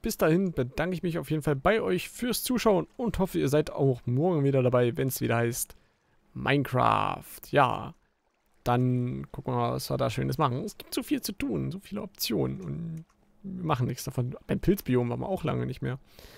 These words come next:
Vielleicht können wir uns da auch noch irgendeine Bootsroute hinbauen oder sowas. Wir werden's sehen. Auf jeden Fall, ähm,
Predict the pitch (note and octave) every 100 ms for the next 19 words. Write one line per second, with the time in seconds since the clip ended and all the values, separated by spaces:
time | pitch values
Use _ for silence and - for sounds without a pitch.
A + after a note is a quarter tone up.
0 | - - - - F3+ - - - - C#3+
1 | B2+ C#3 B2 A2 - C#3+ - - C3 B2
2 | B2+ - C3+ C#3+ - - - F#3+ C#3+ -
3 | - - - _ _ - C3+ - F3 G3
4 | D#3 E3 D#3+ C#3+ C#3 C3+ B2+ C3